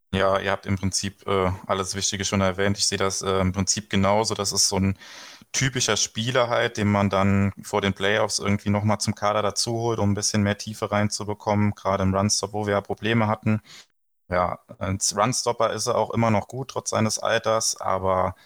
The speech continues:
ja, hat eine gute Baseline, aber da kann man auch nicht mehr erwarten. Pass Rush ist da quasi gar nicht, äh, vorhanden bei ihm und ja, wie gesagt, ist so ein typischer Move vor den, vor den Playoffs, ähm, äh, und für mich auch ein klarer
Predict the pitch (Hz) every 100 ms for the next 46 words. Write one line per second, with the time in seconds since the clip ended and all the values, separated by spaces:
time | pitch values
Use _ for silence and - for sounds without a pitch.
0 | _ _ _ _ 90 90 85 101 - 110
1 | 113 127 101 107 117 - 110 110 92 92
2 | 92 92 - 98 98 90 98 101 101 101
3 | 92 95 104 - 107 101 - 95 - 98
4 | 95 - 95 - 92 92 - 98 104 107
5 | - - 104 104 95 - 95 107 104 101
6 | 98 98 104 104 92 92 92 - _ _
7 | _ _ - 87 87 101 95 95 - -
8 | 104 95 110 104 - 98 104 104 98 95
9 | 98 98 - 101 95 - 95 104 104 104
10 | - - 98 98 95 98 _ _ _ _
11 | - 87 87 - 92 - 95 98 98 -
12 | 92 92 - 92 - 92 95 92 90 92